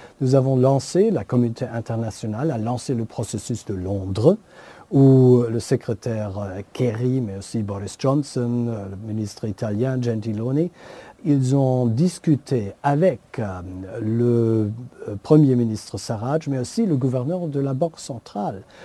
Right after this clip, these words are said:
Comment est-ce que, qu'ils peuvent résoudre le problème ? Parce que la Banque centrale ne peuvent pas, euh, dessiner le, le budget et le mettre en œuvre en même temps.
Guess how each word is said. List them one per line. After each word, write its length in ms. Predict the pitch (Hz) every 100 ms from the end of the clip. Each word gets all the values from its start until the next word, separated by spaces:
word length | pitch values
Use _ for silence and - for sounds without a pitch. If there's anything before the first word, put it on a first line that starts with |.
| -
Comment 460 | - 160 170 196 208 -
est-ce 200 | 135 - -
que, 280 | - 151 147
qu'ils 180 | - 151
peuvent 480 | 123 - 202 135 110
résoudre 840 | 107 160 131 123 185 214 170 139 131
le 100 | 127
problème ? 680 | - 135 123 175 160 98 98 - - - -
Parce 240 | 123 -
que 80 | 147
la 180 | 135 123
Banque 380 | 107 160 170
centrale 600 | - 131 110 - 156 175 139
ne 60 |
peuvent 340 | 107 135 127 113 -
pas, 320 | 113 92 85 135 -
euh, 140 | 101 98
dessiner 680 | 101 110 - 120 131 196
le, 400 | 147 120 110 104
le 160 | 107 117
budget 720 | 107 117 104 113 139 190 202
et 60 | 127
le 100 | 123
mettre 300 | 127 123 131
en 120 | 123
œuvre 280 | 143 156 139
en 80 | 147
même 180 | 165
temps. 300 | 160 233 247